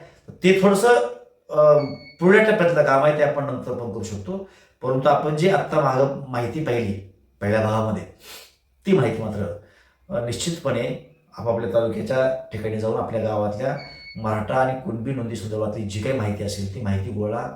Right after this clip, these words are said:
करा, कलेक्ट करा. हे प्रत्येक मराठा समाजातल्या त्या, त्या गावच्या, गावातील जे शिक्षण घेतलेले आणि,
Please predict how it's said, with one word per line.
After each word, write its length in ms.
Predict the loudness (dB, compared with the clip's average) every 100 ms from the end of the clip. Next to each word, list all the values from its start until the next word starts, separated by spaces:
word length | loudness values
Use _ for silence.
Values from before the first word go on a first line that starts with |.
| -12
करा, 180 | -8 -6
कलेक्ट 340 | -6 -6 -8 -6
करा. 300 | -4 -4 -6 -14 -20 _ _
हे 320 | -6 0 0
प्रत्येक 400 | 0 -4 0 0
मराठा 260 | 0 -4 -4
समाजातल्या 520 | -4 0 0 0 -4 -8 -12 -20 -10
त्या, 120 | -2
त्या 140 | 0
गावच्या, 400 | 0 -2 -2 -4 -8 -18 -20 -14 0
गावातील 800 | 6 8 6 2 -6 -10 -16 -10
जे 360 | 0 0 0 -6
शिक्षण 340 | -8 -6 -2
घेतलेले 760 | -2 -2 -6 -4 -4 -6 -16 _
आणि, 200 | -8 -4